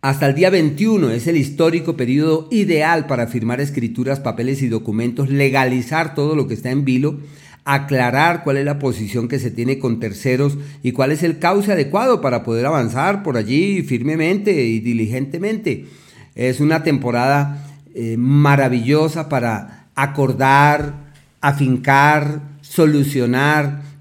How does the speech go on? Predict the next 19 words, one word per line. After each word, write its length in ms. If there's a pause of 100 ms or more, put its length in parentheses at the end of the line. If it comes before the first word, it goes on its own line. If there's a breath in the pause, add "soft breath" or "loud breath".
y 140
sobre 280
todo 480
donde 360
hay 140
terceras 520
personas, 600
porque 260
se 120
refiere 300
a 60
los 200
lazos, 540
a 60
la 100
vinculación, 840
a 80
lo 140
social. 760